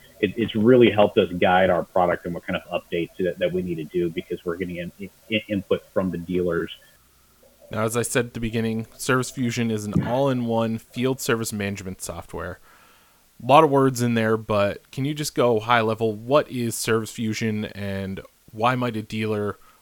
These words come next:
Speaker 2: want to look into using a software like Service Fusion?
Speaker 1: Yeah, so me and, and the term field service management, <laughs> we don't get along too well. I, I think that's
Speaker 2: <laughs>
Speaker 1: probably a term marketers somewhere made up so they could figure out what people would,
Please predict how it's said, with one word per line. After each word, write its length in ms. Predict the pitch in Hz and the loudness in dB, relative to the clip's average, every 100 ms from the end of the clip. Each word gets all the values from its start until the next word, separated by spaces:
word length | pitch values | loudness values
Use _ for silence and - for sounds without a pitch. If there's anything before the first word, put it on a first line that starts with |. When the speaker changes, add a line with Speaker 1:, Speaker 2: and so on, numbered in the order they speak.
| _ | _
Speaker 2:
want 280 | 101 104 101 | -4 -2 -2
to 340 | - 110 101 101 | -6 -4 -4 -2
look 240 | 117 - | -4 -2
into 200 | 120 110 | -4 -4
using 520 | 104 113 104 101 98 - - | -4 -4 -4 -6 -8 -12 -14
a 60 | - | -6
software 440 | 107 95 - 95 | -2 -2 -2 -4
like 220 | 92 95 | -4 -4
Service 300 | - 95 90 | -6 -8 -8
Fusion? 340 | - 90 - - - _ _ _ _ _ | -12 -12 -12 -18 -20 _ _ _ _ _
Speaker 1:
Yeah, 380 | 127 120 131 113 107 | -2 6 6 6 4
so 460 | 123 113 110 107 - | 6 8 6 4 0
me 460 | 117 120 160 208 151 | 0 4 4 4 4
and, 180 | 113 110 | 4 2
and 160 | 110 | 2
the 60 | 104 | 0
term 320 | - 120 113 | 0 0 2
field 200 | - 117 107 | 4 2 4
service 220 | 123 107 - | 2 2 2
management, 540 | 110 117 110 120 110 - | 2 2 0 -2 -2 -6
<laughs> 80 | - | -4
we 100 | 123 | 0
don't 200 | 151 127 | 2 2
get 120 | 127 | 2
along 300 | 127 104 113 | 2 2 -2
too 160 | - 113 | 0 4
well. 200 | 113 113 | 8 8
I, 160 | 104 | 8
I 160 | 107 113 | 4 4
think 180 | 156 - | 2 4
that's 180 | 107 - | 4 4
Speaker 2:
<laughs> 40 | |
Speaker 1:
probably 380 | 110 107 104 107 | 4 6 4 2
a 60 | |
term 240 | 98 113 107 | 2 2 2
marketers 500 | 101 104 117 113 113 - - | 2 2 2 2 0 -4 0
somewhere 380 | 117 113 113 117 | 2 4 4 4
made 220 | 110 113 | 4 6
up 220 | 110 110 - | 8 6 4
so 120 | 110 | 2
they 100 | 104 | 4
could 160 | 107 101 | 2 -2
figure 240 | 104 104 98 | 0 2 4
out 100 | 98 | 2
what 180 | 95 | 0
people 280 | 110 98 98 | -2 -2 0
would, 180 | 98 90 | 0 -2